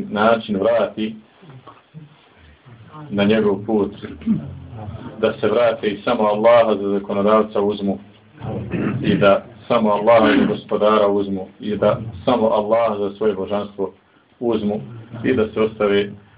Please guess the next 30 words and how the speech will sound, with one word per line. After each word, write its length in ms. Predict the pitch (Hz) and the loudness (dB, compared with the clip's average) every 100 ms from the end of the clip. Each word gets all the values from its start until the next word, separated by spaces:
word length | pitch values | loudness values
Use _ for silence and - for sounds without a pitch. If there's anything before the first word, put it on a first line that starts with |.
| - - | -18 -2
puteva 480 | 110 110 107 98 95 | -2 0 0 0 0
zablude, 560 | 107 98 95 101 104 - _ _ _ _ _ | 0 0 -2 -2 -4 -8 _ _ _ _ _
put, 200 | 107 101 - - | -6 -6 -8 -10
stran 240 | - 110 107 | -2 -2 -2
putica. 560 | 101 107 98 107 101 - - _ _ _ | -6 -4 -2 -2 -2 -4 -20 _ _ _
Allaha 400 | 120 107 110 101 | -4 0 0 -2
subhanahu 340 | - 113 107 98 | -8 -4 -4 0
wa 20 | |
ta'ala 320 | 107 101 98 104 | 2 2 2 0
molim 300 | 104 98 95 | -2 0 -2
da 80 | |
nas 200 | 95 92 | -6 -6
uputi 340 | 113 110 101 107 | -10 -8 -8 -4
i 20 | |
učvrsti 360 | 107 101 98 98 | -4 -4 -8 -2
na 80 | |
uput, 240 | 107 107 85 - | 0 -2 -10 -10
da 60 | 98 | -6
nam 120 | 95 | 0
grijehe 220 | 101 101 | 2 2
oprosti 360 | 98 101 95 98 | 2 0 -4 -8
i 80 | - | -6
sramote 320 | 104 98 98 - | -4 -2 -2 -2
sakrije, 480 | 104 - 101 98 - - - 98 - - - | -2 0 0 0 -2 -16 -14 -14 -16 -18 -8
da 420 | 104 98 101 101 - | -4 0 2 0 -4
priđe 320 | 123 117 98 | -2 0 0
preko 260 | 98 - 110 | -4 -8 -2
ružnih 260 | 107 98 95 | 0 0 -2
postupaka 520 | 113 113 - 101 - | -2 -2 -2 -4 -2
naših. 360 | 107 107 - 98 | -2 -2 -4 -10